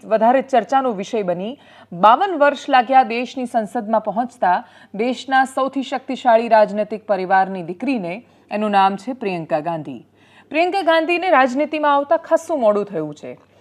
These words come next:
દરેક વખતે એન્ટ્રી થાય છે, ચૂંટણી જીતાડવાનો પ્રયત્ન કરે છે, પરંતુ મેઇનસ્ટ્રીમ ઇલેક્ટોરલ પોલિટિક્સમાં પ્રિયંકા ગાંધી બાવન વર્ષની ઉંમરે એન્ટર થયા છે.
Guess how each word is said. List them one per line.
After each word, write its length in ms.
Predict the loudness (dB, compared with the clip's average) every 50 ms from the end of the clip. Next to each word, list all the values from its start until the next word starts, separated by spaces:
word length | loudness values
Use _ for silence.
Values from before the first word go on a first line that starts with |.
| _ _ -2
દરેક 260 | 2 4 4 4 4 2
વખતે 300 | 0 0 0 -2 -2 -2
એન્ટ્રી 420 | -2 -2 -4 -2 -2 -2 -4 -4
થાય 320 | -4 -2 0 2 2 2
છે, 400 | 0 -4 -2 0 0 2 2 0
ચૂંટણી 380 | 0 -2 -8 -10 -10 -8 -10 -8
જીતાડવાનો 540 | -8 -4 0 2 2 4 2 2 0 -2 -2
પ્રયત્ન 360 | -2 -2 -2 -2 -2 -4 -6
કરે 240 | -4 -2 -2 -2 -2
છે, 200 | -4 -4 -4 -4
પરંતુ 380 | -2 -4 -4 -4 -6 -8 -8
મેઇનસ્ટ્રીમ 680 | -8 -8 -6 -4 -4 -4 -6 -6 -8 -10 -10 -8 -6 -6
ઇલેક્ટોરલ 440 | -6 -8 -8 -8 -6 -6 -4 -4 -6
પોલિટિક્સમાં 720 | -4 -4 -4 -4 -6 -8 -10 -12 -14 -10 -6 -2 -2 -2
પ્રિયંકા 420 | -2 -4 -8 -8 -8 -8 -6 -6 -6
ગાંધી 520 | -4 -4 -6 -6 -6 -6 -6 -6 -8 -10 -14 -20 _ _ _ -18
બાવન 460 | -6 0 2 4 4 4 4 2 2 0
વર્ષની 360 | -2 -4 -4 -6 -8 -8 -6
ઉંમરે 320 | -4 -4 -4 -2 -2 -2
એન્ટર 300 | -2 -4 -4 -6 -6 -8
થયા 320 | -8 -8 -6 -4 -4 -4 -4
છે. 280 | -6 -12 -20 -20 -20